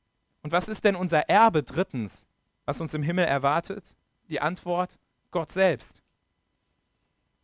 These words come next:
Wenn Gott uns die Augen unseres Herzens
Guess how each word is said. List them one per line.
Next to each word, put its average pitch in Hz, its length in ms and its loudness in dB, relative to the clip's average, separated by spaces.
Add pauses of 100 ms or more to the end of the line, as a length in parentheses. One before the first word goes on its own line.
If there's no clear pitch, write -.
(1160)
Wenn 208 280 0
Gott 226 260 6
uns 202 300 -2
die 170 240 -6
Augen 220 360 6
unseres 165 400 -2
Herzens 185 540 0